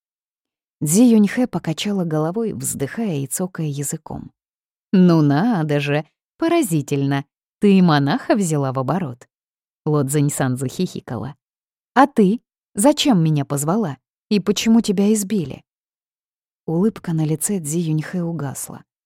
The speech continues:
"Цзиньсан, мне нужно, чтобы ты помогла мне украсть у Линь Цанлэня противоядие", произнесла девушка. "Чем скорее, тем лучше. В долине грядут большие перемены". Цзи Юньхэ знала,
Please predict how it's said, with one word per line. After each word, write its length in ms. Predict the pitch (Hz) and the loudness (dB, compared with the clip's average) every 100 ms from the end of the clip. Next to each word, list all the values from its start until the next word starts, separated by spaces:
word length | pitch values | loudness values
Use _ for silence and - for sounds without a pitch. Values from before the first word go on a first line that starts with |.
| _ _ _ _ - | _ _ _ _ -6
"Цзиньсан, 680 | 143 165 170 - 151 - - _ - | 0 2 2 -2 -4 -8 -14 _ -2
мне 220 | 170 190 | 2 4
нужно, 280 | 220 208 196 | 4 2 0
чтобы 320 | - 196 170 | 0 -2 -4
ты 100 | 170 | -4
помогла 460 | 165 160 165 196 208 | -4 -2 0 0 0
мне 200 | 151 147 | 0 0
украсть 500 | 147 202 185 165 - | -2 -2 -2 -4 -4
у 60 | |
Линь 200 | 147 170 | -2 -2
Цанлэня 480 | 151 139 151 214 165 | -4 -4 -2 -2 -2
противоядие", 880 | - 151 - 156 165 180 143 127 - _ _ _ _ | -4 -8 -8 -6 -4 -4 -6 -10 -14 _ _ _ _
произнесла 640 | 135 139 127 139 - 135 | -6 -6 -2 -4 -4 -8
девушка. 520 | 123 - - - - - _ _ _ _ - | -10 -12 -12 -16 -20 -20 _ _ _ _ -8
"Чем 220 | - 143 | -2 -2
скорее, 560 | 139 143 143 160 175 175 _ _ _ | -2 -4 -6 -6 -8 -14 _ _ _
тем 200 | 175 170 | -4 -2
лучше. 420 | 185 190 - - _ _ _ _ | -2 -6 -10 -12 _ _ _ _
В 80 | 151 | 0
долине 360 | 170 202 202 170 | 4 6 4 2
грядут 380 | 165 175 214 | 0 0 -2
большие 560 | 135 147 156 - 226 214 | -4 -6 -6 -6 -4 -4
перемены". 640 | 208 196 202 190 - - - _ _ _ _ _ _ _ _ - | -4 -4 -4 -4 -8 -14 -20 _ _ _ _ _ _ _ _ -2
Цзи 200 | 151 147 | 0 2
Юньхэ 500 | 143 143 143 - 143 | 2 2 0 -2 -4
знала, 480 | 139 139 127 131 | -4 -4 -6 -10